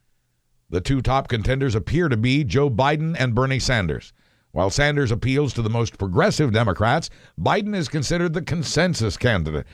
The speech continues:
who can capture enough Democrats and independents to beat Trump or, more likely, some other Republican candidate. A lot can change, and nothing is official,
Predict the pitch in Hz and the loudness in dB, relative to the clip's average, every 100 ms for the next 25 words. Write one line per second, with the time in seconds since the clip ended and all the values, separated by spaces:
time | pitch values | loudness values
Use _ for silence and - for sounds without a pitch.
0 | - 92 95 107 104 160 120 120 110 135 | -8 -4 -4 -2 0 0 0 0 2 0
1 | 87 143 160 131 147 127 - 165 226 214 | 0 0 0 0 0 -2 0 0 2 0
2 | 127 120 - 117 113 131 123 - _ _ | 0 0 0 0 0 -2 -4 -14 _ _
3 | - 117 127 202 - 147 131 151 127 139 | -4 0 0 -2 -2 0 2 0 0 0
4 | 131 - - 127 160 131 175 110 107 123 | 0 -4 -4 0 2 2 0 0 0 -2
5 | - - - 143 156 120 80 - 87 104 | -4 -6 -2 2 2 2 0 0 0 2
6 | 90 71 82 87 98 73 69 58 - _ | 0 -2 -2 0 0 -2 -4 -8 -12 _
7 | _ _ _ _ _ _ _ - 90 127 | _ _ _ _ _ _ _ -4 0 0
8 | 135 156 131 117 78 57 - - 98 101 | 0 -2 0 0 0 -6 -16 -8 -2 2
9 | 110 151 151 165 147 135 147 - 95 98 | 2 2 2 2 0 2 0 2 0 -2